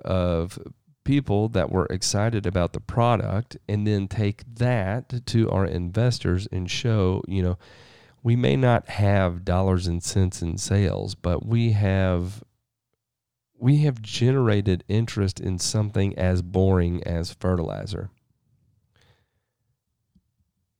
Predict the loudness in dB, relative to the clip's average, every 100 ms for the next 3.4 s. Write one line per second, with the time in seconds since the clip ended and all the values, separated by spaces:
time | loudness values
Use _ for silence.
0 | _ _ _ _ _ _ _ _ _ _
1 | _ _ _ _ _ 0 0 0 -2 -4
2 | -6 -10 -10 -8 -8 -6 -2 0 2 0
3 | -2 -4 -4 -4